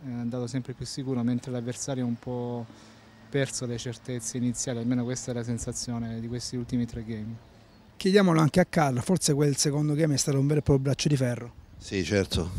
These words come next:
Speaker 3: giustissimo il commento di Marco. Eh, due a zero col servizio perduto ha scoraggiato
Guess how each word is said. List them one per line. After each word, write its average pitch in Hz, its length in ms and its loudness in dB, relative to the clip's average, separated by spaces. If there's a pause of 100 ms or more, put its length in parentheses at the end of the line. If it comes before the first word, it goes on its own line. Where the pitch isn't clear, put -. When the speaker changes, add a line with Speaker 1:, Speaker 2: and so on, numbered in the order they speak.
(220)
Speaker 3:
giustissimo 98 580 0
il 87 60 -2
commento 90 480 0
di 90 80 -2
Marco. 98 500 -2 (920)
Eh, 80 720 -4 (540)
due 98 300 6
a 95 80 6
zero 104 400 8
col 85 500 4
servizio 92 460 2
perduto 92 640 2
ha 78 100 -4
scoraggiato 85 1120 -2